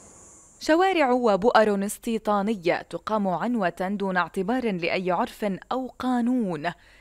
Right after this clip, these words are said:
تمهيدا لجعلها أمرا واقعا ومستوطنة كبرى بعد أسابيع، يقابلها بيوت تهدم وعائلات تشرد.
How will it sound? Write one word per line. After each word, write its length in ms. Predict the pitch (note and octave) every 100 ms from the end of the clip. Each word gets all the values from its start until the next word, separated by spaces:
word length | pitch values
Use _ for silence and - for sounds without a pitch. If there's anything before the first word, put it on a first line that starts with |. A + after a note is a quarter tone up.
| _
تمهيدا 500 | G#3 E3+ F3+ G3+ F#3
لجعلها 640 | D#3+ E3 F3 G3+ F#3 F#3 F3+
أمرا 500 | - B3 A3 G3+ F#3+
واقعا 680 | A3 B3+ - F#3+ D3+ F3 - - -
ومستوطنة 880 | D4+ D4+ D4 - C#4+ E4 D#4+ C4+ G#3
كبرى 480 | E3+ G#3 F#3+ A3+ B3+
بعد 380 | F3 G3+ A#3 A#3
أسابيع، 760 | A#3+ B3+ C4+ G3 F3 D#3+ C#3 C#3 _ _ _ -
يقابلها 680 | D#3+ - D3+ G3+ G3 F#3 D#3+
بيوت 480 | D3+ F3 E3 G3+ G3
تهدم 680 | E3 D#3 B3 G#3 G3 F3+ E3 - _ _ _
وعائلات 960 | D4+ D4 A3 F3 - - E3+ F3+ A#3 -
تشرد. 840 | G3+ E3+ A#3+ B3+ F#3+ D#3 D#3+ -